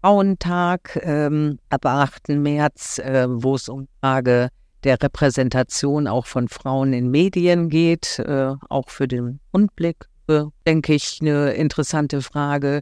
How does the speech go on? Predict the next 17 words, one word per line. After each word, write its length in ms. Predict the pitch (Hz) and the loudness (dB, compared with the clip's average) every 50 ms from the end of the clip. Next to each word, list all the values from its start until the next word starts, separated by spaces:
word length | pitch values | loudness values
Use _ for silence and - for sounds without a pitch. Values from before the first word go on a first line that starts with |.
| - _ | -2 _
Wir 140 | 139 135 | 0 2
haben 380 | 131 139 143 - 139 135 135 127 | 4 2 2 2 2 2 2 2
den 180 | 147 139 143 139 | 2 2 2 2
großen 420 | - 139 156 160 - - 139 120 | 0 0 0 0 0 -2 -2 -2
Tag 340 | - 135 143 151 147 - _ | -2 -2 -2 -2 -2 -2 _
der 180 | 143 139 113 98 | -2 0 0 0
offenen 420 | 131 - - 143 131 131 131 120 | -2 -4 -2 -2 -2 0 -2 -4
Tür 460 | - - - 180 190 214 208 190 180 | -4 -4 0 2 4 6 6 6 6
im 180 | - 160 170 165 | 4 2 -2 0
September 720 | 143 165 165 - _ - 170 165 165 160 156 151 151 147 110 | 0 0 -2 -2 _ -2 0 2 2 2 2 2 2 2 0
im 220 | 135 151 151 151 | 0 0 0 0
Landtag 800 | 151 151 147 151 151 143 - - 143 143 147 147 147 151 - - - | 0 0 0 0 -2 -2 -4 -4 -2 -2 0 0 0 -2 -4 -6 -8
und 360 | _ 175 165 170 165 - - | _ 2 2 2 2 0 0
wir 220 | - 151 151 135 135 | 0 2 2 2 2
werden 340 | 160 156 151 143 143 135 | 2 2 2 2 0 -2
einiges, 800 | 113 - 160 156 175 185 185 175 156 143 147 139 - - - - - | -2 -2 -2 -2 0 2 2 0 0 0 -2 -4 -4 -6 -6 -6 -6
äh, 300 | - 190 156 143 143 | -4 -2 0 0 0